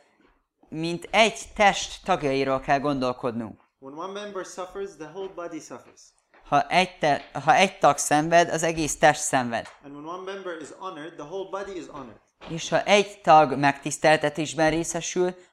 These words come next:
Speaker 1: akkor az egész test is.
Speaker 2: So the last generation is the last part of the body of believers.
Speaker 1: A, az utolsó nemzedék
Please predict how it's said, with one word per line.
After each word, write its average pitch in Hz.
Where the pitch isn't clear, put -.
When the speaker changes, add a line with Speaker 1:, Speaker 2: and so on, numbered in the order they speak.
Speaker 1:
akkor 147
az 160
egész 208
test -
is. -
Speaker 2:
So 160
the 143
last 202
generation 175
is 143
the 127
last 170
part 135
of 123
the 120
body 135
of 131
believers. 127
Speaker 1:
A, 139
az -
utolsó 170
nemzedék 147